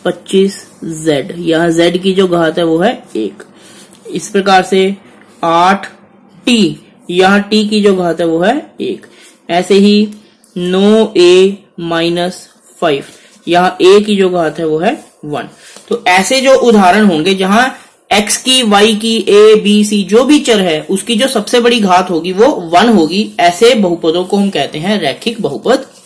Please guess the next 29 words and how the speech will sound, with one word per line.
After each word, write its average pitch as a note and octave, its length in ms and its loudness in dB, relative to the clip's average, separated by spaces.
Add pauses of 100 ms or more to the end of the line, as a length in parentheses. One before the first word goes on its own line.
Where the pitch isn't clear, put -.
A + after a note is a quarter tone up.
(1040)
उसके A3+ 260 -2
बाद C4+ 260 0
अगला A#3+ 240 4
है A#3+ 200 4
द्विघाती। A3 840 2 (540)
तो B3+ 120 4 (200)
नाम F#3 380 4
से B3+ 140 2
ही C4+ 120 2
पता B3 280 2
चलता A#3 340 2
है G#3+ 200 2
द्वि F3+ 300 2
मतलब A#3+ 400 0
दो, G3 260 4
घाती D#3+ 540 -2
यानी A#3 240 2
घात, F#3 460 0
तो A3 220 2
जहां F#3+ 420 0
घात, E3 420 0
बहुपद G#3 580 0
की A3+ 100 -4
जो G3+ 140 2
घात D#3 400 -4
हो G3 60 2
वो E3 220 -2
हो B3 180 2 (1200)
दो। A#3+ 480 2